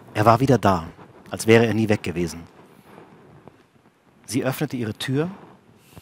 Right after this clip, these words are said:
er stellte seine Koffer ab und wollte sie für den Rest des Lebens nicht mehr packen müssen.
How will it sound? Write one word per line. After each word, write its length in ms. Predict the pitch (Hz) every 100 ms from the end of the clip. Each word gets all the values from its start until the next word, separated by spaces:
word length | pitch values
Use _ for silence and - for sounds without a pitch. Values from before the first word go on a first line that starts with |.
| -
er 80 | 123
stellte 240 | - 139
seine 200 | 117 110
Koffer 340 | 107 156 - 151
ab 160 | 143
und 140 | 123 107
wollte 260 | 120 139
sie 300 | 113 139 147 139
für 100 | -
den 120 | 110
Rest 260 | 98 143 -
des 140 | -
Lebens 460 | 104 98 110 - - - - - -
nicht 160 | 110
mehr 100 | 131
packen 320 | - 120 - 87
müssen. 280 | 85 87